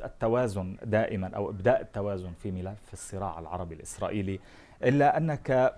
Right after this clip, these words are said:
يعني، وكما هو معروف، صاحب سياسة التهديد الأمريكي بفرض المقاطعة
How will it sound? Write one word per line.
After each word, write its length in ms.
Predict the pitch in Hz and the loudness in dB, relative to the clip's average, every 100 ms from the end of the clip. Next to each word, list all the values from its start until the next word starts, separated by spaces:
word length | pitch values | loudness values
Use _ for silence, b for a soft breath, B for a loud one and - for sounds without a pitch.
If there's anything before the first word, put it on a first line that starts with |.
| 139 | 0
يعني، 280 | 135 101 | 2 2
وكما 400 | 104 101 - 110 | 2 0 0 -4
هو 160 | 104 107 | -2 -2
معروف، 320 | 98 95 113 | -2 -2 -4
صاحب 300 | - 123 - | -6 -6 -8
سياسة 480 | - 117 113 110 110 - | -6 0 2 0 -4 -8
التهديد 600 | - 113 98 110 135 107 | -4 -2 0 2 2 0
الأمريكي 580 | 107 104 107 107 - 95 | -2 -2 -2 -4 -8 -10
بفرض 460 | 90 - 120 98 | -8 -4 -2 -2
المقاطعة 720 | 95 92 - 123 127 107 95 | -4 -4 0 2 2 0 0